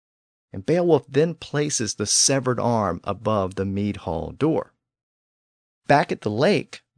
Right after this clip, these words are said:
Grendel's mother discovers her dead son, and she vows to avenge his death. A few nights later, she travels to the same mead hall where the Danes were sleeping. And Beowulf was still there, but he'd been given lodging in a different location.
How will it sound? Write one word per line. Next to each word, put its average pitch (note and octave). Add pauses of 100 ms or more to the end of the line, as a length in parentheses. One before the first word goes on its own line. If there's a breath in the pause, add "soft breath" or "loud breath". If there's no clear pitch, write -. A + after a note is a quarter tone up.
(100)
Grendel's C3
mother C#3
discovers A#2+
her A2+
dead -
son, B2+ (180)
and A#2
she B2
vows A#2
to G#2
avenge F2+
his D2+
death. E2+ (920)
A -
few D3+
nights C3+
later, A#2
she -
travels A#2
to -
the G2
same G2+
mead A2
hall E2
where E2+
the F2
Danes A#2+
were F#2
sleeping. - (560)
And -
Beowulf F#3+
was C3+
still A#2+
there, A2
but G2
he'd G2
been G#2
given G#2
lodging F#2+
in G2
a F#2+
different F#2
location. C#3+